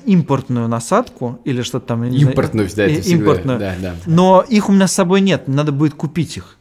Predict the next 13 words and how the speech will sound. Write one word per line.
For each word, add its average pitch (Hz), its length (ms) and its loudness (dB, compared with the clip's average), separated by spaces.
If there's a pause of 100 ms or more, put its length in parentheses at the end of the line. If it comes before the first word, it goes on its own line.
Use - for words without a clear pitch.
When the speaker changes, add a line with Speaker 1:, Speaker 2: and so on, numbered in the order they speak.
Speaker 1:
И - 100 -6
это 185 180 2
означает, 139 320 0
что 135 140 -6
нужно 123 200 -4
дать 120 140 -2
какие-то, 113 580 -6
значит, 110 280 -12 (540)
взятку, 196 240 -2
чтобы 131 180 -6
он 135 60 -2
сделал 143 200 0
хорошо. 127 400 -6